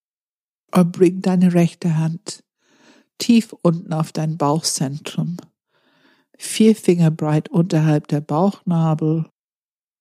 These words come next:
gerade ebenso über den Schambereich.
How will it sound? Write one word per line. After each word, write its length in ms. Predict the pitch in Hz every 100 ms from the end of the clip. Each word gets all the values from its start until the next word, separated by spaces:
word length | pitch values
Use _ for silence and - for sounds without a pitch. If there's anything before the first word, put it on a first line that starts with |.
| _ _ _ _ _ _
gerade 480 | 170 185 196 185
ebenso 480 | - 165 170 160 165
über 220 | - 165
den 160 | 147 147
Schambereich. 1400 | 151 180 190 196 185 165 151 156 151 - - - - -